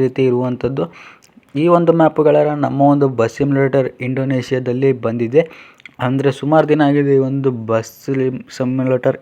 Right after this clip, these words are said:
ಇಂಡೋನೇಷ್ಯಾ ಗೇಮ್ಗೆ ಈ ಒಂದು ಮ್ಯಾಪ್ ಮೋಡ್ ಬಂದು. But ನಾನ್ ನಿಮ್ಗೆ ಇವಾಗ ರಿವ್ಯೂ ಮಾಡ್ತಾ ಇದ್ದೀನಿ, ಒಂದು ವಿಡಿಯೋ ಇರ್ಲಿ, ಚೆನ್ನಾಗಿ ಒಂದು ರೈಡಿಂಗ್ ವಿಡಿಯೋ ಅಂತ. ಅದಕ್ಕೋಸ್ಕರ ಮಿಸ್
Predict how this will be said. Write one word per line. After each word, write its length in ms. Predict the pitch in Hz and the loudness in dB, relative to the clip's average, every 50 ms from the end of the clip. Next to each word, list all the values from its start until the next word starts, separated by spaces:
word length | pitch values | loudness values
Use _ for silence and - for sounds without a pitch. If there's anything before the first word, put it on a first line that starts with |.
| _ - 131 | _ -8 -6
ಇಂಡೋನೇಷ್ಯಾ 460 | 123 123 135 135 135 127 - 135 131 127 123 127 | -4 -2 -2 -2 -2 -2 -2 -4 -4 -4 -2 -4
ಗೇಮ್ಗೆ 280 | 123 135 139 151 170 170 - - - - - - _ _ - 131 123 | -4 -2 0 0 0 0 -4 -12 -20 -20 -20 -20 _ _ -6 -2 0
ಈ 40 | 127 139 139 | 2 2 4
ಒಂದು 160 | 139 135 139 131 123 | 4 2 2 2 2
ಮ್ಯಾಪ್ 200 | 120 117 - - 127 127 | 0 -2 -4 -6 -4 -2
ಮೋಡ್ 160 | 127 123 120 107 107 113 | -2 -2 -2 -2 -4 -4
ಬಂದು. 260 | 120 117 110 131 160 165 - - - - - - _ _ - - 139 | -4 0 0 0 0 0 -2 -8 -20 -20 -20 -20 _ _ -2 4 6
But 160 | 143 156 156 - - _ - 143 | 6 6 4 2 -8 _ -2 0
ನಾನ್ 160 | 147 147 156 156 | 2 4 4 4
ನಿಮ್ಗೆ 200 | 151 151 147 151 139 | 2 4 4 6 6
ಇವಾಗ 220 | 135 143 143 147 147 143 135 | 8 8 8 8 6 4 2
ರಿವ್ಯೂ 220 | 127 123 131 135 135 131 127 | 2 0 0 -2 -2 -2 -2
ಮಾಡ್ತಾ 280 | 123 123 127 123 - 127 123 123 | -2 -2 -2 2 4 4 4 4
ಇದ್ದೀನಿ, 280 | 120 120 120 127 135 131 127 127 | 4 0 -2 0 0 0 0 0
ಒಂದು 220 | 123 127 123 120 127 127 123 - - - 110 | 0 0 0 0 -2 -2 -2 -6 -12 -8 -6
ವಿಡಿಯೋ 240 | 117 120 123 131 123 113 107 113 107 | -4 -2 -2 -2 -2 -2 -4 -6 -8
ಇರ್ಲಿ, 220 | 107 110 117 120 117 - - | -6 -4 -2 -4 -4 -4 -6
ಚೆನ್ನಾಗಿ 300 | - 117 117 120 120 117 117 | -6 -4 -4 -4 -4 -4 -4
ಒಂದು 120 | 113 110 110 113 | -4 -4 -4 -4
ರೈಡಿಂಗ್ 280 | 120 120 123 117 117 117 | -2 -2 -2 -2 -2 -2
ವಿಡಿಯೋ 180 | 117 117 123 120 113 | -2 0 0 -2 -2
ಅಂತ. 140 | 113 - - 175 170 - - - - - - - _ _ _ - - | -4 -4 -4 -6 -6 -8 -14 -20 -20 -20 -20 -20 _ _ _ -6 -2
ಅದಕ್ಕೋಸ್ಕರ 500 | 135 151 160 156 - 156 143 - - 151 151 147 139 131 | 0 0 2 2 2 2 2 2 0 0 0 0 0 0
ಮಿಸ್ 180 | 131 131 - | -2 -2 -2